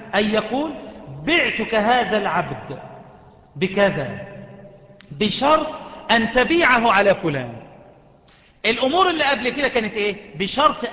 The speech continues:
ألا تبيعه. هنا بشرط إيه؟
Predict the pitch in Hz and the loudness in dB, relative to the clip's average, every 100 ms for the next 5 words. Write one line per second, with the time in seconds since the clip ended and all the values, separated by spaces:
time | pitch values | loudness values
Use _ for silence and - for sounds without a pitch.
0 | 240 277 233 226 220 285 302 190 151 147 | 0 2 2 2 0 0 0 0 -2 -6
1 | 127 - - - - - - - _ _ | -10 -16 -20 -20 -20 -20 -20 -20 _ _
2 | _ _ _ _ _ 240 262 233 262 277 | _ _ _ _ _ 0 2 2 4 4
3 | 247 247 254 | 6 4 4